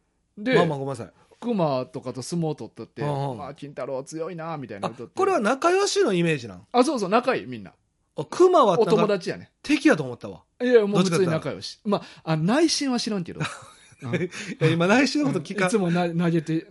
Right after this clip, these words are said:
Speaker 1: 投げられてるからな。
Speaker 2: あー。
Speaker 1: 実際どう思ってるのか。
Speaker 2: 熊にはストレスになってる可能性はある。
Speaker 1: そうかもしれん。
Speaker 2: でもまあ、
Speaker 1: うん。
Speaker 2: 一応、体裁は
Speaker 1: まあ、
Speaker 2: いいということで。
Speaker 1: わからんようにちょ-、ちょっと爪立てたりとか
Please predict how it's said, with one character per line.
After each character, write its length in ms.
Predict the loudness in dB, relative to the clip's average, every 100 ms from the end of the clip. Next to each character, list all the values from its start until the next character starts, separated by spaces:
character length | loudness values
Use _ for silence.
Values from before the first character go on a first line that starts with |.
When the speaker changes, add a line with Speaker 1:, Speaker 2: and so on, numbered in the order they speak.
| -4
Speaker 1:
投 100 | -2
げ 100 | 0
ら 120 | -2
れ 40 |
て 120 | -2
る 100 | -6
か 80 | -6 -10
ら 40 |
な。 100 | -6
Speaker 2:
あ 260 | -4 -2 -2
ー。 20 |
Speaker 1:
実 140 | -2
際 260 | 0 2 2
ど 80 | 0
う 20 |
思 120 | -2
っ 40 |
て 60 | 0
る 80 | 2
の 80 | 4
か。 60 |
Speaker 2:
熊 100 | 4
に 60 | 6
は 100 | 4
ス 80 | 2
ト 140 | -2
レ 80 | -2
ス 80 | -6
に 80 | -8
な 80 |
っ 40 | -4
て 80 | -4
る 80 |
可 120 | -2 6
能 20 |
性 80 | 6
は 60 |
あ 20 |
る。 60 | 8
Speaker 1:
そ 20 |
う 40 | 4 4
か 60 |
も 20 |
し 120 | 2 0
れ 80 |
ん。 40 | 2
Speaker 2:
で 100 | 4
も 160 | 4
ま 140 | 6 4
あ、 20 |
Speaker 1:
う 60 | 4
ん。 20 |
Speaker 2:
一 240 | -2 -2
応、 220 | 0 -2 _ _ _ -4
体 180 | -2
裁 180 | 0 0
は 220 | 2 0 2
Speaker 1:
ま 120 | 6
あ、 20 |
Speaker 2:
い 40 | 10
い 20 |
と 40 |
い 20 | 10
う 20 |
こ 0 |
と 60 |
で。 20 | 8
Speaker 1:
わ 40 |
か 60 | 4
ら 20 |
ん 40 |
よ 80 | 4
う 20 |
に 80 | 2
ち 100 | 2
ょ-、 60 | 0 0
ち 80 | -4
ょ 40 |
っ 20 |
と 100 | -2
爪 300 | -4 0 0
立 180 | 0 -2
て 120 | -2
た 100 | -4
り 80 | -4
と 100 | -2
か 140 | -2